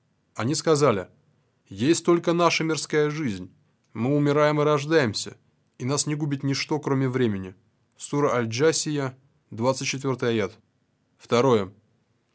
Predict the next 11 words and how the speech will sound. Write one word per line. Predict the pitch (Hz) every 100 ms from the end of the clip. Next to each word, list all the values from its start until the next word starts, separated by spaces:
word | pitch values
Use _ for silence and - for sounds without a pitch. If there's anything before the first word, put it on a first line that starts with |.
| _ -
Непризнание | 113 117 127 156 175 170
некоторых | 170 170 160 147 151
особенностей | 135 160 147 139 -
пречистого | 135 139 - 139 - 135
Господа | 135 151 - 156
и | 151
отрицание | 147 127 151 143 139
некоторых | 139 135 139 143
проявлений | 143 131 123 127 127
его | 127
господства. | 131 131 - 147 - 95